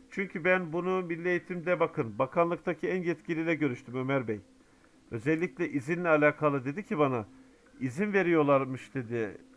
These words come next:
"Fazla çalıştırdıkları mesai günleri için." dedi Ömer Bey. "Bunu," dedi, "ben reddettim." dedi.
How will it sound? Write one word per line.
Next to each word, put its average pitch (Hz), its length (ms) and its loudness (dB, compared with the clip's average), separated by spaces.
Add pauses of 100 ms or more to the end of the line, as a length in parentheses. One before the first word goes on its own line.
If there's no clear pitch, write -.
(100)
"Fazla 147 280 0
çalıştırdıkları 139 800 0
mesai 135 420 2
günleri 123 320 -2
için." 113 220 -12
dedi 117 180 -4
Ömer 123 300 0
Bey. 202 200 0 (1500)
"Bunu," 165 220 0
dedi, 180 220 2
"ben 175 180 4
reddettim." 160 600 0
dedi. 101 260 -12